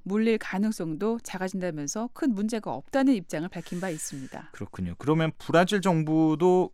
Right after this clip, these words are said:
Speaker 2: 비슷한 입장이겠군요.
Speaker 1: 네, 올림픽을 예정대로 개최할 계획인데요.
Speaker 2: 네네.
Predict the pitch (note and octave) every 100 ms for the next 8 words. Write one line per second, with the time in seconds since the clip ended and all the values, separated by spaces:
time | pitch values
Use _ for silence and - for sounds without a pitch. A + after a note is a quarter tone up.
0 | - - B2 - F3 E3+ D#3 C#3+ G#2 -
1 | A2 D3 B2+ G2 F2+ G2 F2+ E2 - -
2 | G3 G3 - - - A3+ E4+ - D#4 D4
3 | C4 C#4+ F3+ F#3+ D4+ C4+ B3 - - B3
4 | A#3+ A#3 F#3 E3+ E3+ F3+ F3 C#3+ G#3+ F#2+
5 | -